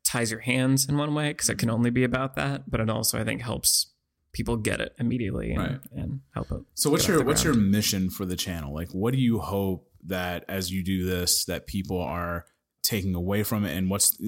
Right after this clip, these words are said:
Speaker 2: for you, what do you see it being?
Speaker 1: So I think my, the why behind it was,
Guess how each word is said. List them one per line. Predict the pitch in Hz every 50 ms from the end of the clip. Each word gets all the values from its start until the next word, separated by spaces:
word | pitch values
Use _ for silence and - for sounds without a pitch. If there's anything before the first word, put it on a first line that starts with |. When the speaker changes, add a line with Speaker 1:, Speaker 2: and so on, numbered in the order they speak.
| 110 101 -
Speaker 2:
for | - 110
you, | 101 92 90 110 135 120 90 73
what | 60 57 67 92 98
do | 92
you | 90 90 87 87
see | - - - 90 87
it | 82 65
being? | 73 78 73 71 67 120 139 135 - - - - - - - - - -
Speaker 1:
So | - - - - 160
I | 156 160
think | 156 208 208 208 208 - - - - _ -
my, | 139 123 123 123 127 127 123 123 127 127 127 - _ _ _ _ _ _ -
the | 131 120 120 117
why | 113 113 120 123 127 127 131 131 127
behind | 123 123 113 110 123 113 113 110 113
it | 113 117 - - -
was, | 123 123 113 107 - -